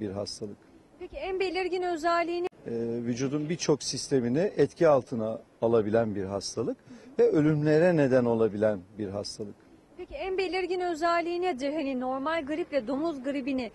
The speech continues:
Speaker 2: vatandaşlar, izleyicilerimiz şu an nasıl fark edebilirler? En belirgin özelliği nedir domuz gribinin?
Speaker 1: Yüksek ateş,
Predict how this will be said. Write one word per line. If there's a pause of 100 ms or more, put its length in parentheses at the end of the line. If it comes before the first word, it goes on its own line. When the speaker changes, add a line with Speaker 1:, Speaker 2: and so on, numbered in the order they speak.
(360)
Speaker 2:
vatandaşlar, (100)
izleyicilerimiz
şu
an
nasıl
fark
edebilirler?
En
belirgin
özelliği
nedir
domuz
gribinin? (400)
Speaker 1:
Yüksek
ateş,